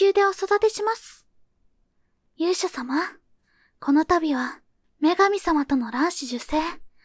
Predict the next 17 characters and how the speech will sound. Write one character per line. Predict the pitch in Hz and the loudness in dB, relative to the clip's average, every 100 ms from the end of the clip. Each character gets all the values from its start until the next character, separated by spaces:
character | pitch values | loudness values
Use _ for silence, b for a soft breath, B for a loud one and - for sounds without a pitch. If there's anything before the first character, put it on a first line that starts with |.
| b b | b b
お | 302 | 0
め | 330 | 2
で | 359 | 2
と | 359 370 | 4 4
う | 381 | 4
ご | |
ざ | 381 392 | 2 0
い | 403 | 0
ま | 427 | -4
す。 | - - - _ _ _ _ _ _ _ _ _ _ - | -8 -12 -12 _ _ _ _ _ _ _ _ _ _ -2
ど | 330 | -2
の | 392 | 0
よ | 427 392 | -2 0
う | 330 | 0
な | 277 254 | -2 -2
新 | 311 | -2
し | 339 | -2